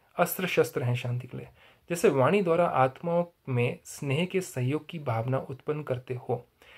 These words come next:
ऐसे शुभ भावना, स्नेह की भावना की स्थिति में स्थित हो, उन्हों में श्रेष्ठ भावनाएं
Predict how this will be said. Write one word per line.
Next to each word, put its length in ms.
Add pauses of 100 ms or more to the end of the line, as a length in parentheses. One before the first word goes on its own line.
(200)
ऐसे 240
शुभ 480
भावना, 500 (460)
स्नेह 420
की 140
भावना 380
की 320
स्थिति 500
में 180
स्थित 420
हो, 220 (460)
उन्हों 640
में 320 (240)
श्रेष्ठ 640
भावनाएं 560